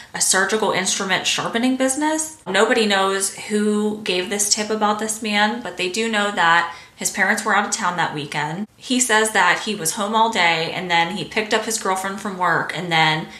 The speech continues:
came back to his house, and they hung out together. He didn't even hear about Jenny's murder until days after.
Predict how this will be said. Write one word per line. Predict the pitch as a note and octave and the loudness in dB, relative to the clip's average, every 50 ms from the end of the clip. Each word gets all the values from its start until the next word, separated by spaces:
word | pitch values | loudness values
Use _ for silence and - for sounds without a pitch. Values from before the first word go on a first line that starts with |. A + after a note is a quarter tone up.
| - - | -12 -8
came | - G#3 G3 G3 | -4 -2 0 2
back | F#3 F3+ F3+ - | 2 2 2 0
to | G3 | -2
his | F3+ E3 - | -4 -4 -4
house, | - E3+ D#3+ E3+ E3+ E3+ - | 0 2 2 2 2 0 -2
and | - E3 D#3 D3 D#3 | -4 -2 -2 -2 -2
they | D3+ | -2
hung | D#3+ - F3 E3+ | -2 -2 -2 -2
out | E3 D#3+ D#3 | -2 -2 -2
together. | - F#3+ - D#3 D3+ - D3 D#3 E3+ E3 | -4 -2 -2 0 0 0 0 -2 -2 -2
He | G#3+ G3+ G3 | -2 -2 2
didn't | - G#3 - - G3 F#3+ F#3+ F#3 - | 2 2 2 0 -2 -4 -4 -4 -2
even | - F#3 F#3 F#3 F3 | -2 0 0 0 -2
hear | F3+ - G#3+ G#3 G3+ G3+ | -2 0 0 2 2 4
about | G#3 F3+ E3+ - | 4 4 4 4
Jenny's | F#3 F#3 F3+ F3+ F3 - | 2 0 0 0 -4 -4
murder | F3+ F3+ F3+ F3 E3+ E3 D#3+ | -4 -2 -2 0 0 2 2
until | E3 E3 E3 - C4 | 0 0 -2 -4 -4
days | C4 - F3 F3 F3 - | -4 -4 -4 -4 -4 -4
after. | D3 C3+ C#3 - - - - | -2 -2 -2 -2 -4 -4 0